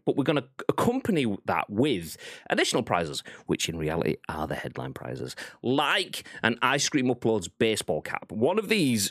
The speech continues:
super rare blackout baseball caps, or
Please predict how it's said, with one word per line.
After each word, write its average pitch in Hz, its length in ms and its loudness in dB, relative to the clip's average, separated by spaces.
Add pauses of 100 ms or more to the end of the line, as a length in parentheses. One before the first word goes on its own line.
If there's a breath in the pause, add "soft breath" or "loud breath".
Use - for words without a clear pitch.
super - 520 2
rare 165 360 2
blackout 113 540 0
baseball 104 320 0
caps, - 400 -6
or 233 380 2